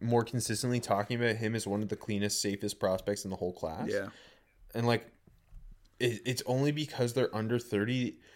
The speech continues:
Speaker 1: and there's just not a lot of precedent for corners with under thirty inch arms thriving in the N F L.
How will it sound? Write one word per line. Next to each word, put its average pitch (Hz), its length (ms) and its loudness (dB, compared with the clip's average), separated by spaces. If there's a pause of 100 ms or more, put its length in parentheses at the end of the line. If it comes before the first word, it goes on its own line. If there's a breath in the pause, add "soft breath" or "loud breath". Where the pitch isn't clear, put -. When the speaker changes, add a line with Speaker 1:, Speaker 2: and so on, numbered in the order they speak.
(140 soft breath)
Speaker 1:
and 107 120 0
there's 107 160 0
just - 260 0
not 104 320 4
a 113 60 6
lot 110 180 8
of 107 140 0
precedent 110 480 0
for 101 280 0
corners 101 540 -2
with 107 160 -2
under 104 220 2
thirty 101 340 -2
inch 98 160 -6
arms 92 540 -6
thriving 98 420 2
in 120 80 0
the 127 100 -2
N 127 100 -2
F 131 120 -4
L. 170 240 2